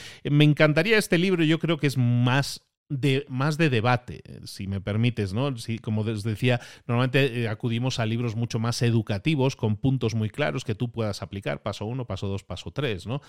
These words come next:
En este caso estamos analizando un poco la situación actual y a dónde nos va a llevar. Creo que te va a servir mucho también para reflexionar y abrir quizás un debate interno o con otras personas sobre este tema. Si es así,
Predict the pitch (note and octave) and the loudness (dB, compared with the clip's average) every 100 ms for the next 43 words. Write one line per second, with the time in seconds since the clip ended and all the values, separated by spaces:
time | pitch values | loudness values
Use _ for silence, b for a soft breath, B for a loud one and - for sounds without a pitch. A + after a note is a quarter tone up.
0 | B B B A#2 D3 F3 E3 E3+ D#3 D3+ | B B B -2 0 2 0 0 2 0
1 | D#3+ C#3+ A#2+ A#2 A2 C3 D#3+ D3 C3+ E3 | 2 2 2 0 0 0 0 -2 -2 -2
2 | B2 A#2 G#2 A#2+ B2+ A#2 - A#2+ A#2 A2 | -2 -2 -6 -4 -4 -4 -2 0 2 0
3 | A2 A#2 C#3 C3 A2 A2 G#2 F2+ E2+ A#2+ | 0 0 0 0 0 0 -2 -4 -4 -6
4 | A#2+ A#2 A2+ A2 A2+ A2 A#2 - D#3 B | -2 -2 -2 -4 -4 -4 -4 -2 -2 B
5 | B B - A#2+ C#3+ C3 C3 B2 C3 E3+ | B B 0 2 4 4 4 4 0 -2
6 | - F#3 D#3 E3+ _ - B2+ A#2+ G3+ B3+ | 0 0 0 -2 _ -2 0 0 -2 -4
7 | - C3 C#3+ - C#3 B2+ G#2+ G2+ A2+ - | -2 0 2 0 -2 0 -2 0 0 -2
8 | G2+ G2 - F#3+ D3 G2+ G2+ - G#2 - | -2 -2 -2 -2 0 -2 -2 -6 -10 -8
9 | E2+ F#2+ B2+ - D3 - G#2 A2 - G2+ | -8 -4 -6 -2 -4 -2 -2 -4 -6 -8
10 | G2 A2 C3+ A#2 F#2+ A#2+ B2 A2+ D3+ F#3 | -6 -4 -2 -2 -2 -2 -2 -2 -2 -2